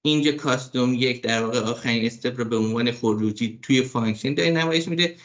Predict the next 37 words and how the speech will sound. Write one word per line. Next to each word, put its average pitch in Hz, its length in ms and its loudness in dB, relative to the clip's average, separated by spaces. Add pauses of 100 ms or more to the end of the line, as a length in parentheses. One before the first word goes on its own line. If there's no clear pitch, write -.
(160)
این 196 200 4
ویرگول 165 460 2
نبود، 113 240 -4
این 131 100 -4
ویرگول 131 340 -2
رو 139 100 -2
اضافه 113 360 -2
کردم، 104 260 -10
چون 120 280 -6 (400)
دیگه 127 200 2
اینجا 131 840 0
اف 131 160 -2
ایکس 120 260 -4
من 135 280 -4
آخرین 123 420 0
خط 120 360 -6
من 131 220 -2
نیست، 107 280 -4
آخرین 110 280 -4
خط 113 300 -4
من 127 260 -2
اینه. 107 260 -4
همیشه - 460 -6 (240)
سایر 123 480 2
خطوط 139 640 0 (400)
باید 120 680 2
غیر 139 200 4
از 139 160 -4
آخرین 120 360 -10
خط 139 220 -14
باید 117 240 -10
ویرگول 110 380 -8
باشه 110 260 -12
انتهاشون 107 460 -12
توی 113 140 -12
پاور 110 340 -10
کوئری. - 360 -12